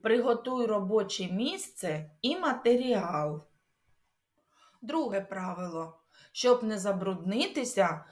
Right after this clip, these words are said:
одягни фартушок і нарукавники. Третє правило. Приготуй приладдя для роботи, а саме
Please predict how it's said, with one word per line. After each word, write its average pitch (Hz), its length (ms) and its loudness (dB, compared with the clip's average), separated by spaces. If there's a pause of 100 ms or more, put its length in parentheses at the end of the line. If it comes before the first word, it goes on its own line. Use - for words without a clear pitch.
(160)
одягни 233 580 4
фартушок 220 1000 0
і 247 160 0
нарукавники. 196 1200 2 (960)
Третє 254 440 8
правило. 160 760 2 (280)
Приготуй 233 600 6
приладдя 196 680 4
для 202 260 2
роботи, 214 920 0
а 233 140 6
саме 180 680 2